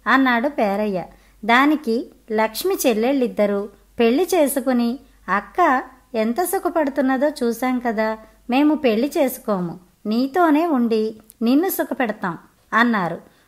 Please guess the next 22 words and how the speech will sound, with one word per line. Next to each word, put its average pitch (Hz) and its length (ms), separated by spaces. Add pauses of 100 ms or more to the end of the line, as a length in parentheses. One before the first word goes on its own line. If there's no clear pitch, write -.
(120)
పేరయ్య 311 480 (140)
చిరాగ్గా, 214 640 (320)
"అత్తవారన్నాక 247 1080 (340)
ఆ 240 160
మాత్రం 294 360
ఆరడి 226 440
పెట్టరా? 233 540 (320)
అందుకని 240 580 (340)
కాపురాలు 320 560
పాడు 220 320 (100)
చేసుకుంటారా? 214 720 (400)
కాలంతో 302 520
పాటు 220 540 (280)
అన్నీ 226 380
అవే 247 300
సర్దుకుంటాయి. 214 920 (320)
నువ్వు 233 420 (300)
పెద్దల 240 380
మాటను 285 400
గౌరవించాలి. 226 840 (360)
రేపు 269 280
ఇల్లమ్మి 240 760